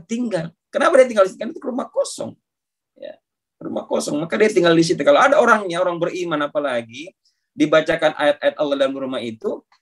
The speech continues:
otomatis jin akan keluar dengan sendirinya. Nggak ada yang namanya arwah gentayangan, ya. Jangan dibodoh-bodohi kita. Arwah gentayangan orang ini, itu bukan arwah, itu jin yang menyerupai orang yang sudah meninggal. Itu namanya korin. Kita ini punya korin.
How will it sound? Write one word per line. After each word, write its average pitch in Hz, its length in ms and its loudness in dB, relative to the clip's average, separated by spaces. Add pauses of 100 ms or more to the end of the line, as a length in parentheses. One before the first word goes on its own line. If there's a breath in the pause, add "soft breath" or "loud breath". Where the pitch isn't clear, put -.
(120)
otomatis 175 640 0
jin 196 240 -8
akan 143 320 -4
keluar 147 560 0
dengan 113 320 -6
sendirinya. 104 480 -10
Nggak - 400 -2
ada - 160 4
yang - 80 2
namanya - 240 0
arwah 117 240 2
gentayangan, 107 680 -4
ya. 147 220 -14
Jangan - 240 -8
dibodoh-bodohi 127 640 -2
kita. - 240 -10
Arwah 143 240 -2
gentayangan 139 560 0
orang 135 320 -4
ini, - 60 -18 (260)
itu 190 240 0
bukan - 160 4
arwah, - 320 2
itu - 240 -4
jin 196 320 -2
yang 175 80 -2
menyerupai 156 560 2
orang 143 160 0
yang 143 80 -10
sudah 123 140 -2
meninggal. 123 340 -4
Itu 127 160 -8
namanya 139 240 -2
korin. 127 480 0 (640)
Kita 202 160 4
ini 254 80 -4
punya 226 160 0
korin. 202 400 2